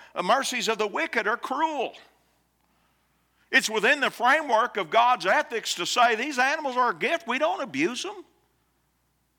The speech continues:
We use them. We use them as a gift from God, but we don't treat them with cruelty.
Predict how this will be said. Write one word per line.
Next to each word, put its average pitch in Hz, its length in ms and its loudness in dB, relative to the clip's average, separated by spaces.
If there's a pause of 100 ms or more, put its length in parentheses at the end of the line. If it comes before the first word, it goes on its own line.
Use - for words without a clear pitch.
(160)
We 202 160 2
use 233 360 -2
them. 262 300 -4 (1080)
We 202 120 0
use 240 260 4
them 240 160 0
as 226 160 0
a 196 60 0
gift 226 320 0
from 220 160 -8
God, 262 340 4
but 226 140 -6
we 254 100 -2
don't 311 280 2
treat 226 280 0
them 220 120 -4
with 208 180 -6
cruelty. 262 680 -6